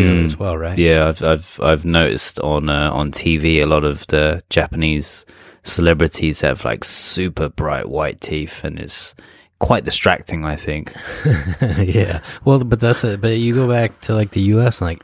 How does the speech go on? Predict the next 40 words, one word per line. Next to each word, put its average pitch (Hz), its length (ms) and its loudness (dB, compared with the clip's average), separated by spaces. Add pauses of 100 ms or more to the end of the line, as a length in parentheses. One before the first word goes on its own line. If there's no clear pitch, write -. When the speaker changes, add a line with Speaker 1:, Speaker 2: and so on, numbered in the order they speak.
(120)
Speaker 2:
everyone 101 500 2
has, 90 500 0
like, 87 380 0
perfect 92 440 -2
teeth, 95 440 -6 (380)
or 87 400 -4
Speaker 1:
Yeah, 147 160 4
England 143 340 4
too. 131 380 4
Speaker 2:
You 92 60 -10
know? 98 80 -2
Speaker 1:
England's 95 260 -2
the 85 60 -6
same. 87 360 -4 (240)
Yeah. 85 300 -6 (320)
And, 117 120 4
and 117 200 -2
it's 113 160 0
not 131 180 2
until 104 320 4
you 98 320 0
come 95 300 -2
to 92 160 -6
Japan 92 460 -2
where 85 120 -2
you 82 180 -6
really 87 220 -2
notice 82 460 -8
how, 78 480 -6 (340)
like 87 220 -4
you 82 60 -8
said, 85 320 -2
how 82 160 -6
perfect - 680 -4 (560)
the 87 160 2
people 85 640 0
in 85 160 -4
our 82 140 0
home 92 220 2
countries', 76 760 -4